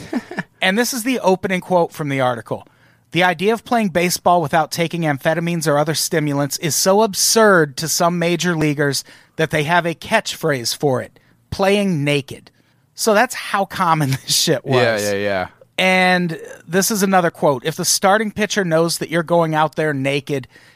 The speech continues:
Speaker 1: he's upset that you're not giving him everything you can.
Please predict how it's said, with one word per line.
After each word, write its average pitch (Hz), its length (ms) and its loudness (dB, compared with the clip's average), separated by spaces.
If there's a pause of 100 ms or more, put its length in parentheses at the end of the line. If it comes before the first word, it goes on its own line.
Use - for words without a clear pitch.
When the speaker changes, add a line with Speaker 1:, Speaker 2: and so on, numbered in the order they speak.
Speaker 1:
he's 180 240 0
upset - 640 0
that 190 180 -6
you're 170 120 2
not 165 320 -2
giving 156 260 0
him 151 300 -2 (100)
everything 165 560 -2
you 139 80 -2
can. 117 460 -6